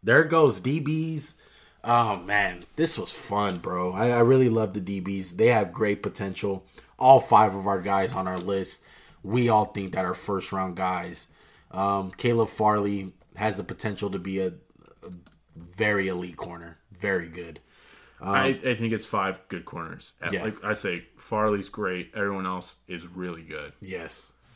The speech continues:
Speaker 2: There's Pro Bowler. There's probably gonna be, like, four Pro Bowl corners from this.
Speaker 1: Yeah.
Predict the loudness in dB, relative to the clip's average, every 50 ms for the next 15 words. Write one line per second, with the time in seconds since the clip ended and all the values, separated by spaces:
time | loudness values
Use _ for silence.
0 | _ _ -4 0 0 0 2 2 2 2 2 4 2 0 2 2 0 0 -2 -6
1 | -8 -4 0 0 0 0 0 0 -2 -2 -4 -4 -4 -6 -6 -4 -4 -6 -6 -4
2 | -6 -10 -10 -8 -8 -6 -6 -6 -8 -8 -10 -10 -12 -14 -16 -18 -20 -20 _ _
3 | -18 -16 -16 -16